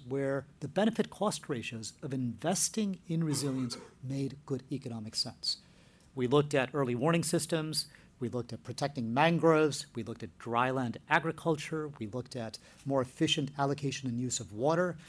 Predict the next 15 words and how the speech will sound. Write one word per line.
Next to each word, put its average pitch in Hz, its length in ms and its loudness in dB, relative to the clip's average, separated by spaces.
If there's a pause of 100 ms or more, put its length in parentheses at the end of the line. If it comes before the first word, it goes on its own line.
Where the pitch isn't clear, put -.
(160)
and 131 120 0
more 135 160 2
resilient 131 560 0
infrastructure. - 640 -8 (380)
And 147 100 -2
in 147 40 4
these 160 180 2
five 180 260 -4
areas, 156 520 2 (280)
we 147 100 2
find 151 380 -4
that 143 140 0
investing 151 600 0
a 139 40 2
dollar 131 380 0